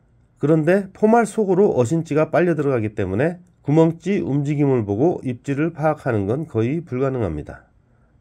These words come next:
만약 어신지 움직임으로 입질을 파악하고 싶다면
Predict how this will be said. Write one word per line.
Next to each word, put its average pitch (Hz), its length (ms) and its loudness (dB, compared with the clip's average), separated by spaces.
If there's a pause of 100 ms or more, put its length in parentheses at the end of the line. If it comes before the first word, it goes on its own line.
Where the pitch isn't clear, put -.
만약 131 520 2
어신지 160 560 0
움직임으로 113 680 0
입질을 165 500 -4
파악하고 170 480 -2
싶다면 120 520 -4